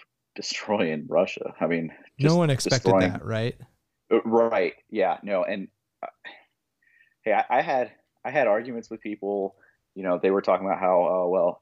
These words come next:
Speaker 1: you know, Ukraine armed all their citizens, so their citizens are fighting back. And it's, and I was like, "Look, U S has a lot of guns, but if there's an invasion, if China comes and invades us,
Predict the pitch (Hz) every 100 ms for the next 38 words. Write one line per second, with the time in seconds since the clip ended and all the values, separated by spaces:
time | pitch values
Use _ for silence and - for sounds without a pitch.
0 | - 95 90 92 - 98 92 85 92 92
1 | 87 85 80 - 98 98 85 80 80 -
2 | 85 80 - - _ - 85 107 95 -
3 | 87 76 - 82 80 80 90 85 - 82
4 | - - - - - - - 117 123 117
5 | - - - _ _ _ _ _ _ _
6 | _ _ 107 - - _ _ _ _ _
7 | _ _ _ _ _ _ 131 156 123 -
8 | 101 90 80 82 87 90 92 92 101 -
9 | _ _ _ _ _ _ _ _ _ _
10 | - 110 - 147 185 120 85 87 87 80
11 | - - 123 135 120 107 95 85 78 80
12 | 82 - 78 -